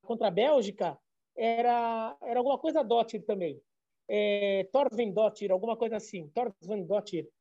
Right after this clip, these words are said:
É, é porque o pai delas provavelmente se chama Torsvand. E daí, como ela é filha do Torvand, então ela tem o nome dela e o sobrenome dela é, é, fu-, é, fu-, é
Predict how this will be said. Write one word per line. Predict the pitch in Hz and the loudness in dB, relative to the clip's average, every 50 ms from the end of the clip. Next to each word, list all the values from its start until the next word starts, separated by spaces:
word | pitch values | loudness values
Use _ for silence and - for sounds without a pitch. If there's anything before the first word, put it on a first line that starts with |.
| _ _ _ _ _ _ _ | _ _ _ _ _ _ _
É, | - 214 214 214 220 233 240 240 | 2 4 4 6 4 4 2 0
é | |
porque | 240 - 285 - - 302 | 0 0 0 4 4 4
o | 285 | 6
pai | 294 311 302 320 320 | 6 6 6 6 4
delas | 320 311 277 269 277 277 285 302 285 - - 311 220 - _ _ | 6 6 6 8 8 6 6 4 4 0 -6 -16 -20 -20 _ _
provavelmente | - 269 254 247 254 247 277 269 | 2 2 2 2 2 -2 -4 -2
se | - 320 | -4 -2
chama | - 311 302 320 320 | 2 2 4 4 2
Torsvand. | 320 - - 285 285 254 202 160 180 190 175 156 139 - _ 139 _ _ _ _ _ | 0 4 6 6 6 6 4 2 -2 -2 -2 -4 -8 -14 _ -20 _ _ _ _ _
E | 233 226 | -2 2
daí, | 214 226 220 220 220 226 | 4 4 4 4 2 -2
como | 254 254 | 0 0
ela | 262 254 | 0 0
é | 240 | -2
filha | - - 226 202 196 202 | -2 -4 -2 0 2 2
do | 208 220 | 0 -2
Torvand, | - - 302 320 320 262 196 214 202 | 2 6 6 8 8 6 4 2 0
então | 208 196 247 247 | 0 0 2 2
ela | 240 233 226 | 2 2 0
tem | - 233 240 | 0 -2 0
o | 233 | 2
nome | 226 220 233 247 | 2 0 0 2
dela | 269 254 254 262 262 262 294 302 | 2 4 4 4 2 2 0 0
e | 302 | 0
o | 294 | -2
sobrenome | - 285 262 269 277 269 254 254 | -6 -8 -10 -8 -8 -8 -4 0
dela | 262 262 262 277 285 | 2 2 4 4 2
é, | 262 - - - | 0 0 -2 -2
é, | 214 202 185 - _ _ _ _ _ | -2 -2 -2 -4 _ _ _ _ _
fu-, | _ 269 285 | _ -4 0
é, | 262 226 214 | 0 0 0
fu-, | 220 - 254 - - | -2 -6 -8 -2 -2
é | 226 226 226 226 214 208 208 196 196 190 180 170 | -2 0 0 0 0 2 2 4 4 4 4 4